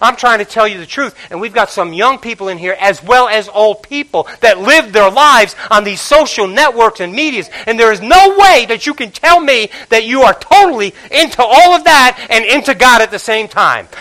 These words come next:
I'm not saying that. Don't, well, hear my heart. I didn't say if you get on Facebook, you're going to hell. I didn't say that.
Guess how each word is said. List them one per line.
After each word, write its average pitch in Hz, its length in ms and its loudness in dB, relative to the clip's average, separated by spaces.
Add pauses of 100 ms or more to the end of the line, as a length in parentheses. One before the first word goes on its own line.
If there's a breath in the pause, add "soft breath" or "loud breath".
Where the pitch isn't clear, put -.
I'm 196 180 2
not 262 200 2
saying 311 320 2
that. 247 200 2
Don't, 180 220 -4
well, 160 140 -2
hear 190 180 -2
my 226 160 2
heart. 285 400 4 (220 loud breath)
I 180 120 4
didn't 233 180 -4
say 294 200 4
if 208 80 -2
you 220 80 -10
get 220 140 0
on 214 100 0
Facebook, 247 460 -4
you're 170 80 -12
going 190 220 2
to 208 40 2
hell. 233 180 4 (120 loud breath)
I 233 140 4
didn't 262 160 0
say 359 260 4
that. 302 320 4